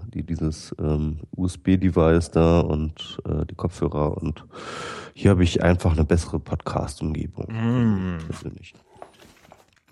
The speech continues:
Speaker 2: Ich
Speaker 1: Ja.
Speaker 2: hingegen hab mir hier mal wieder einen kleinen Meetingraum in Menlo Park geklickt und, ähm, offensichtlich nutzt diesen Raum normalerweise jemand, um mit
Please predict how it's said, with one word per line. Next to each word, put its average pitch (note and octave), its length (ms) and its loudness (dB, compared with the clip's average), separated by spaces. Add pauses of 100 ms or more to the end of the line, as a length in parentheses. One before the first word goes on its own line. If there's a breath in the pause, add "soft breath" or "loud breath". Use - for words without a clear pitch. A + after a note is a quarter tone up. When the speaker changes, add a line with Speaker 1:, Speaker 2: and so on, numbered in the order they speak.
(920)
Speaker 2:
Ich G2 120 0
Speaker 1:
Ja. F2 60 4
Speaker 2:
hingegen A2 260 6
hab A#2 100 4
mir A2+ 60 4
hier G#2+ 100 4
mal G#2 160 4
wieder G2+ 120 0
einen G#2+ 100 0
kleinen G2+ 220 0
Meetingraum G#2 480 -2
in G2 100 -8
Menlo A2 260 0
Park F#2+ 320 -4 (1200 loud breath)
geklickt - 600 0 (600 soft breath)
und, G2+ 500 2
ähm, G2 320 0 (760)
offensichtlich A#2 540 0
nutzt A#2+ 240 -4
diesen A#2 160 0
Raum A2 240 2
normalerweise A2+ 580 4
jemand, A2+ 380 0
um A2 200 -2 (1080)
mit A2 160 2